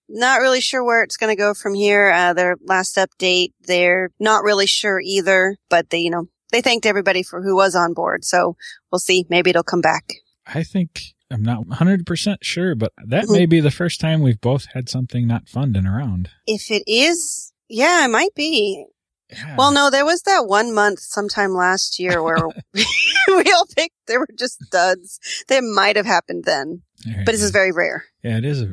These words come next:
Speaker 2: it's a rare thing. Uh, with,
Speaker 1: Yes.
Speaker 2: th-, thankfully. <laughs>
Speaker 1: Thankfully. We want these projects to fund.
Speaker 2: We definitely do. All right.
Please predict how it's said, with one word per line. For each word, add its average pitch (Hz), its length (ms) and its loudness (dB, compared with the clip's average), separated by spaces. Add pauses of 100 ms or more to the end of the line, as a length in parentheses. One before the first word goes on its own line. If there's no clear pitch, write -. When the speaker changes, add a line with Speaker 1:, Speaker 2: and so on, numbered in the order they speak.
Speaker 2:
it's - 160 -20
a 104 60 -10
rare 123 240 -8
thing. 92 320 -6 (200)
Uh, 98 220 -4 (120)
with, 123 140 -8
Speaker 1:
Yes. 160 220 -8
Speaker 2:
th-, 139 200 -2
thankfully. 104 520 -6 (100)
<laughs> - 100 -20
Speaker 1:
Thankfully. 202 540 0
We 196 100 -4
want 247 200 2
these 311 140 0
projects 214 460 0
to 202 100 -12
fund. 254 520 0 (200)
Speaker 2:
We 107 80 -16
definitely 131 560 -6
do. 92 240 -6 (100)
All 240 80 -2
right. 143 200 2